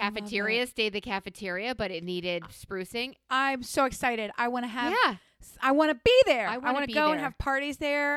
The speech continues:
Speaker 1: and I wanna play basketball in that auditorium,
Speaker 2: Yes,
Speaker 1: sort of.
Speaker 2: a hundred percent yes. No, a hundred percent no to your R V park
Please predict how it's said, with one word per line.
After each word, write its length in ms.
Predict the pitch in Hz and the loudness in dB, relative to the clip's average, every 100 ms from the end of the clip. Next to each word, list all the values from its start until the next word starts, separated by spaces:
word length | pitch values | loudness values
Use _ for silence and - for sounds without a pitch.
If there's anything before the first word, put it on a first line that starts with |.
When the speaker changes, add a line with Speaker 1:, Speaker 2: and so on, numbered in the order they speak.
| 285 | -2
Speaker 1:
and 100 | 254 | -4
I 60 | |
wanna 220 | 240 247 240 | -4 -6 -6
play 180 | 262 | -8
basketball 720 | 233 226 240 285 269 262 262 262 | -6 -6 -6 -8 -8 -6 -4 -6
in 140 | 247 | -8
that 140 | 240 | -8
auditorium, 520 | - 240 226 269 294 233 | -6 -8 0 0 2 -2
Speaker 2:
Yes, 80 | |
Speaker 1:
sort 160 | 233 233 | -4 -4
of. 60 | 233 | 0
Speaker 2:
a 40 | |
hundred 340 | 302 277 285 | 0 0 -4
percent 420 | 269 277 - 254 240 | -4 -6 -2 -2 -2
yes. 320 | 220 175 - _ _ _ | -4 -4 -10 _ _ _
No, 560 | 214 214 226 269 254 220 | -6 0 4 6 6 6
a 120 | 190 | 2
hundred 420 | 226 285 294 277 | 0 0 0 -2
percent 400 | 269 269 - 240 | -4 -4 -2 -2
no 260 | 226 226 190 | 0 0 0
to 80 | 190 | -2
your 220 | 196 185 | -2 0
R 160 | 190 190 | 0 -2
V 220 | 202 208 | -4 -4
park 340 | 233 240 240 | -2 -2 -4